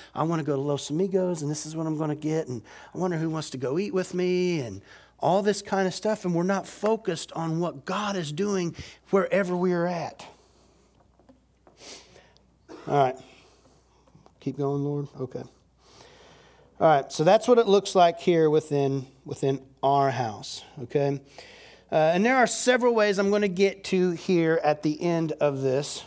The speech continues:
all right? I'm going to address some practical application of some things that we can do to get over or to at least work on selfishness. Because here's the thing with this.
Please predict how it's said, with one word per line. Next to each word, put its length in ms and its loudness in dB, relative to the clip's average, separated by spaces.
all 100 0
right? 240 0
I'm 120 -4
going 300 -2
to 420 -4
address 760 -2
some 240 -2
practical 680 2
application 800 -2
of 140 -6
some 160 -4
things 360 -2
that 80 -6
we 120 0
can 220 -4
do 440 -2
to 100 -2
get 500 2
over 600 2
or 120 2
to 140 -4
at 80 0
least 260 -4
work 280 0
on 160 2
selfishness. 720 -4
Because 280 0
here's 300 2
the 80 -2
thing 560 0
with 280 0
this. 440 -6